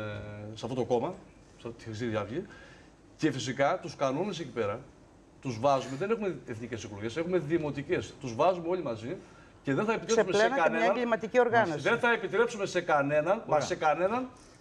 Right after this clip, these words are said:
Speaker 1: να μας καπελώσει και να περάσει αυτά, αυτές τις ιδέες και απόψεις.
Speaker 3: Κύριε Αβέρε,
Speaker 1: Είναι
Speaker 3: εντάξει,
Speaker 1: σαφές
Speaker 3: μισή
Speaker 1: όμως.
Speaker 3: κουβέντα έχετε ακόμα,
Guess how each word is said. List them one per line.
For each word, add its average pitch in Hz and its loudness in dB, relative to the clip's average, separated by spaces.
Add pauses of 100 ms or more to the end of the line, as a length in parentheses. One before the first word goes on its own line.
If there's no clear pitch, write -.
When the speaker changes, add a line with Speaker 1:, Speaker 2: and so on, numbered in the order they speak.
Speaker 1:
να 160 -2
μας 165 2
καπελώσει 196 0 (220)
και 180 0
να 165 4
περάσει 233 2 (380)
αυτά, 240 2
αυτές - 0
τις - -10
ιδέες 185 0
και - 0
απόψεις. - 0 (160)
Speaker 3:
Κύριε 131 4
Αβέρε, 143 2
Speaker 1:
Είναι 175 4
Speaker 3:
εντάξει, 262 6
Speaker 1:
σαφές 233 4
Speaker 3:
μισή 175 4
Speaker 1:
όμως. 160 2
Speaker 3:
κουβέντα 160 6
έχετε 147 2
ακόμα, 151 2